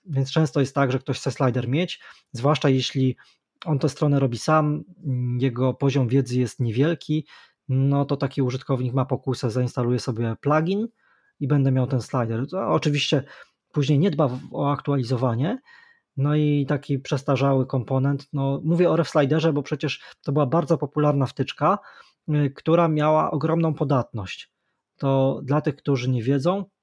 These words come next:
to była i historia sprzed kilku lat, gdzie ten Ref Slider,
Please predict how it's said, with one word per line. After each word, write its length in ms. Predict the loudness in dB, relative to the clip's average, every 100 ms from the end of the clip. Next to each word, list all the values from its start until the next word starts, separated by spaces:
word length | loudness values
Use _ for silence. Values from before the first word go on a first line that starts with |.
| _ _ _ _ _ _ _ _ -6
to 100 | -2
była 220 | 2 2 0 -4
i 120 | -4
historia 460 | -4 -4 0 0 0
sprzed 220 | -2 -6
kilku 280 | -6 -2 2
lat, 320 | 2 2 -4 -20 -20 _ -8
gdzie 400 | -2 2 2 2
ten 200 | 0 0
Ref 320 | 0 -2 -2
Slider, 560 | 0 2 2 2 -2